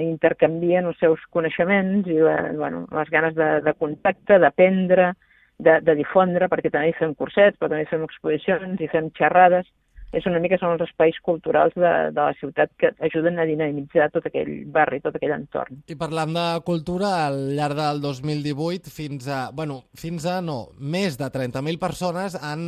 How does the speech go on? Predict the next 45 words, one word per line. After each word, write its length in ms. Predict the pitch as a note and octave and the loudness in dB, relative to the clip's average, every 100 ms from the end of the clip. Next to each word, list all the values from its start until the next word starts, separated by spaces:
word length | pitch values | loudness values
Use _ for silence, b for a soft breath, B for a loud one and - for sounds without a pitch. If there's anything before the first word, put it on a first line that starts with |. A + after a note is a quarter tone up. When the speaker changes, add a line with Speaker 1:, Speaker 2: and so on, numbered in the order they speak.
| E3+ | -8
Speaker 2:
eh, 80 | D#3+ | -8
Speaker 1:
Mm. 160 | C#3 A#2+ | -8 -6
Speaker 2:
participat 800 | C3+ A#2 C3+ - C3+ F3 F3+ C#3 | -6 -4 -6 -6 -6 -4 -4 -8
de 240 | A#2 B2+ | -8 -6
totes 220 | B2 C3+ D3+ | -6 -6 -6
les 80 | |
activitats 500 | C#3 A#2+ C3+ C3 C3 | -6 -6 -8 -6 -8
culturals 520 | - D3+ C3+ C#3 D#3 - | -8 -8 -6 -6 -8 -8
que 60 | B2+ | -10
s'han 80 | B2+ | -8
organitzat 320 | C#3 C#3 C3 | -8 -6 -6
en 140 | D3 D3 | -6 -6
els 80 | B2 | -8
centres 300 | C3 B2 C3 | -10 -8 -8
cívics 260 | C3+ D3 C3+ | -8 -8 -6
de 80 | C3 A#2 A#2 | -6 -4 -6
Vilanova 320 | A2+ A#2 C3 | -6 -6 -6
i 60 | |
la 80 | B2 | -6
Geltrú. 300 | A2+ A2+ F3+ - b b b b - | -6 -6 -6 -6 b b b b -8
Quina 160 | D3+ D3 | -4 -2
valoració 380 | C3 C3 A2+ B2 | -2 -4 -4 -6
en 60 | A2 | -4
feu 80 | |
des 140 | A#2+ A2+ | -4 -4
de 60 | A2+ | -6
l'Ajuntament? 560 | G#2+ G#2 G#2+ C#3+ B2 F2 _ _ _ _ _ _ _ | -6 -8 -8 -8 -10 -12 _ _ _ _ _ _ _
Speaker 1:
Home, 140 | F#3 F#3+ | 0 2
és 80 | F3+ | 4
una 140 | A3+ | 4
valoració 480 | G#3 G#3+ F#3+ - G#3 A3+ A#3 G3+ E3 D3+ D#3 D#3+ | 6 4 2 4 6 8 8 8 6 2 -4 -2
realment 400 | D#3+ E3+ E3+ F#3 | 4 6 6 2
molt 320 | F#3+ F#3 F3+ E3+ - | 4 6 6 2 -2
positiva, 540 | F3+ E3+ D#3+ G3 D#3+ - D#3 | 0 0 2 4 4 2 0
perquè, 380 | D#3+ - D#3 D#3 F3+ - E3+ | 0 6 6 6 0 -10 -4
de 80 | E3+ | 0
fet, 100 | G3+ | 4
el 120 | G#3+ F#3+ | 4 4
problema 240 | F3 F3 | 4 4
que 80 | F3 | 4
tenim 320 | E3 F#3 G#3+ | 4 4 2
és 160 | - - | 0 -2
que 100 | - E3 E3 | 4 6 6
necessitaríem 640 | D#3+ D3+ F3 D#3+ E3 E3 D#3+ | 2 0 2 4 4 4 0
més 180 | D3 | -4